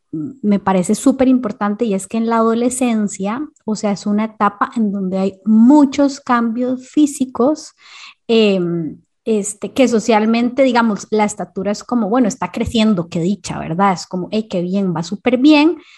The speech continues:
pero en el peso es como, "Ah, pero en el peso usted está subiendo", ¿verdad? Entonces, en el peso no,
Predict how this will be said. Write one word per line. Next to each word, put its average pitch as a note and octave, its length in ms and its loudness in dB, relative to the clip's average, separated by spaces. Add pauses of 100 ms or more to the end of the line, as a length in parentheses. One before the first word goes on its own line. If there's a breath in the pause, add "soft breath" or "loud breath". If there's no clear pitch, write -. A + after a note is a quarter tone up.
(200 loud breath)
pero C#4 220 4
en E4 80 6
el F#4 260 2
peso F#4+ 640 2
es A3+ 260 0
como, G3 580 -4
"Ah, D4+ 280 -2
pero A3+ 120 0
en G#3 80 0
el F#3+ 200 -6
peso C#4 580 -2
usted G#3+ 240 -6
está A#3+ 220 -4
subiendo", G#3 580 0
¿verdad? F#3+ 280 -2
Entonces, G#3+ 600 0 (120)
en A3 100 -2
el F#3+ 140 -4
peso G3+ 320 -2
no, F#3+ 320 -2